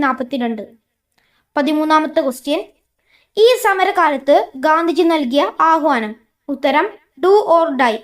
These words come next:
പ്രവർത്തിക്കുക അല്ലെങ്കിൽ മരിക്കുക. പതിനാലാമത്തെ ക്വസ്റ്റ്യൻ, വരിക വരിക സഹചരേ എന്ന ഗാനം രചിച്ചതാര്? ഉത്തരം അംഷി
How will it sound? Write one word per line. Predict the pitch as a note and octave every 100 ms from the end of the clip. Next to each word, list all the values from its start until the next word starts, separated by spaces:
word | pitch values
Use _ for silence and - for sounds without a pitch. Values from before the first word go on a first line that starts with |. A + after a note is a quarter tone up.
| -
പ്രവർത്തിക്കുക | D4+ E4 F4 F4+ F#4 F#4 G4+ -
അല്ലെങ്കിൽ | D4 C#4+ C#4+ C#4+
മരിക്കുക. | B3+ B3 - B3 G#3+ - _ _ _ _ _ _ _ _ -
പതിനാലാമത്തെ | D#4 D4 D#4+ E4 E4 E4 E4+
ക്വസ്റ്റ്യൻ, | C#4 - C#4 E4+ - _ _ _ _ _ -
വരിക | F#4+ G4 G#4 A4+
വരിക | G4+ D#4 F#4+ F4+
സഹചരേ | E4 D4 D#4+ E4 F4 D4
എന്ന | D4+ D4
ഗാനം | C#4 B3+ F4+ - -
രചിച്ചതാര്? | D#4 C4+ - D#4+ C#4+ A3+ G#3 - _ _ _ B3
ഉത്തരം | D4 C#4+ F#4+ A4+ - _ _ D#4+
അംഷി | F4+ -